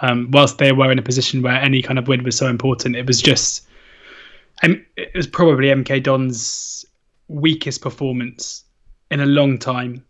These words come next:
and that was due to, as you mentioned, the way that Plymouth were able to stop them doing what they normally do. They still had more of the ball than, than, than Plymouth, but not as much as we, we, we're used to seeing. And even at one nil up,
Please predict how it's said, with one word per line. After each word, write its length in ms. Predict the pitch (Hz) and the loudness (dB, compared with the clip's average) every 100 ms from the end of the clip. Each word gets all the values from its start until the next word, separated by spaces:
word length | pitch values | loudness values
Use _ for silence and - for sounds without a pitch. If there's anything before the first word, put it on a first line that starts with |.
| _ - | _ -6
and 180 | 139 120 _ _ - | -4 -6 _ _ -4
that 180 | 147 | -4
was 180 | 147 135 | -4 -10
due 260 | - 151 135 | -2 0 0
to, 260 | 143 131 127 | 0 -2 -2
as 160 | 131 131 | -4 -4
you 60 | |
mentioned, 340 | 131 123 - 123 | -4 -6 -8 -4
the 40 | |
way 180 | 127 127 | -2 -2
that 140 | 123 | -4
Plymouth 380 | - 131 120 - | -6 -6 -6 -4
were 80 | 135 | -4
able 260 | 135 131 | -2 -4
to 100 | 120 | -6
stop 380 | - - 151 147 | -8 -2 -4 -4
them 200 | 135 127 | -10 -10
doing 260 | 117 131 127 | -4 -2 -2
what 100 | 131 | -4
they 80 | 131 | -2
normally 340 | 131 123 123 | -2 -2 -4
do. 280 | 120 123 123 - _ _ | -4 -6 -6 -10 _ _
They 100 | 135 | -2
still 260 | - 185 143 | 2 4 4
had 180 | 135 - _ _ 143 131 135 | 2 -4 _ _ -18 -14 -4
more 280 | 151 147 | 0 2
of 60 | 131 | 2
the 60 | 123 | 0
ball 280 | 131 123 | -2 -2
than, 360 | 120 123 123 120 | 0 0 -2 -2
than, 240 | 131 127 123 | -2 -2 -2
than 120 | 131 | -4
Plymouth, 360 | 117 127 120 - | -2 0 -2 -2
but 120 | 135 | 0
not 160 | 135 | 0
as 120 | 127 - | -2 -6
much 240 | 139 - | -8 -6
as 100 | 127 | -4
we, 140 | 131 | -2
we, 240 | 131 131 123 - | -2 -4 -4 -4
we're 100 | 135 | 0
used 220 | 131 117 | 0 -2
to 80 | - | -6
seeing. 400 | 120 139 123 127 - _ - - - _ - | -2 0 -2 -4 -14 _ -20 -20 -20 _ -2
And 120 | 147 | 2
even 180 | 160 147 | 2 2
at 80 | 135 | 0
one 140 | 135 | 0
nil 120 | 135 | -2
up, 220 | 131 - | -4 -8